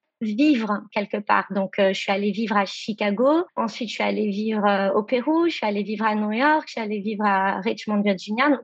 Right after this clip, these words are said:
Et donc, c'est un, c'est une manière de voyager, mais en, en même temps, bah, je travaillais. Donc, euh, toujours ce problème de budget.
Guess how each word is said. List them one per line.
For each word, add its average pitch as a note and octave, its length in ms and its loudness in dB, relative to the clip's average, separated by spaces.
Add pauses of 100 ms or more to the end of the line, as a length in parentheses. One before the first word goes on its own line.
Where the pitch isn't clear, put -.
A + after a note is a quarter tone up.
Et C4 100 4
donc, C4+ 200 4
c'est C4 140 2
un, A#3 180 2
c'est A#3+ 160 0
une B3 40 2
manière B3+ 320 2
de B3 100 2
voyager, B3 640 0
mais A#3+ 260 -2
en, - 160 -4 (120)
en G#3+ 120 -2
même A3 320 -2
temps, C4+ 200 4
bah, G#3+ 180 0
je G3+ 120 -8
travaillais. A3+ 540 0
Donc, G#3 340 -6
euh, G#3 280 2 (260)
toujours A3+ 220 2
ce - 60 -16
problème G#3+ 360 2
de G#3 80 4
budget. G3+ 360 4